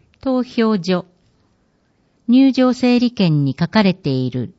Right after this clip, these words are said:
投票所で投票してください。投票所の場所の変更。投票区、変更前、変更後の順でお知らせします。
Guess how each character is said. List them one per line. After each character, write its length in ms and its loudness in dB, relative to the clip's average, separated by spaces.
投 220 0
票 280 0
所 140 -2
で 120 -6
投 220 0
票 280 -2
し 100 -10
て 100 -8
く 120 -10
だ 100 -4
さ 240 -8
い。 120 -10
投 240 0
票 320 2
所 180 0
の 240 2
場 160 -2
所 160 -2
の 140 2
変 280 0
更。 460 -4
投 200 2
票 360 0
区、 400 -8
変 300 2
更 240 0
前、 360 2
変 320 2
更 240 2
後 140 4
の 140 2
順 260 0
で 160 -2
お 80 -2
知 160 -6
ら 80 0
せ 120 -6
し 200 -10
ま 120 -2
す。 280 -20